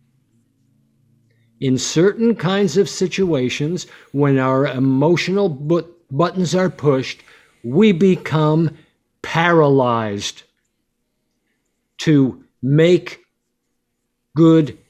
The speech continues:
choices. That paralysis, that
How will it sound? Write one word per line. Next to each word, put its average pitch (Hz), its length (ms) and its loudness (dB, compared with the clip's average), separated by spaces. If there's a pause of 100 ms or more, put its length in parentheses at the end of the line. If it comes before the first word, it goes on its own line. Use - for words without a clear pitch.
(120)
choices. 143 640 0 (1040)
That 143 460 -4
paralysis, 170 1080 -2 (920)
that 147 420 -4